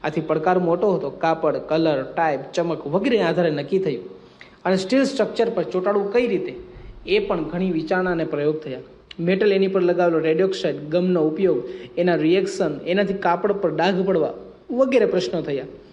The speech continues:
પણ બધા પ્રશ્નો ભગવાનની દયાથી પાર પડ્યા. યુવકો, મહિલાઓ, વડીલો, હોસ્ટેલના વિદ્યાર્થીઓ,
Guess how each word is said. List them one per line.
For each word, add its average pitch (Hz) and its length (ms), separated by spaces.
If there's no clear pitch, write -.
પણ 151 160
બધા 160 340
પ્રશ્નો 156 380
ભગવાનની 160 440
દયાથી 135 340
પાર 135 220
પડ્યા. 127 300
યુવકો, 156 340
મહિલાઓ, 147 480
વડીલો, 151 300
હોસ્ટેલના 143 480
વિદ્યાર્થીઓ, 147 500